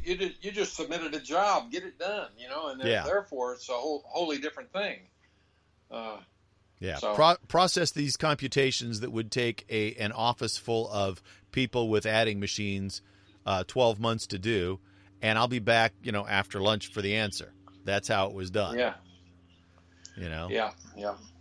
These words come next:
Speaker 2: And so, you know, weeks and weeks worth of calculating was, was compressed into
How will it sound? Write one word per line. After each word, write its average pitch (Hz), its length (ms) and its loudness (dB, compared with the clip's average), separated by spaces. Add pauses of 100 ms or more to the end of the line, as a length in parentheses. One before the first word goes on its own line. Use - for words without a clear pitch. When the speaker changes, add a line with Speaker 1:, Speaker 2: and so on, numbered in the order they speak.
Speaker 2:
And 98 160 -4
so, 98 280 0
you 117 120 -2
know, 110 80 2
weeks 120 360 -2
and 107 80 -2
weeks 117 260 -2
worth 110 240 -2
of 87 100 -8
calculating 92 640 -2
was, 87 240 -6 (140)
was 92 320 -4 (300)
compressed 107 500 0
into 95 480 -2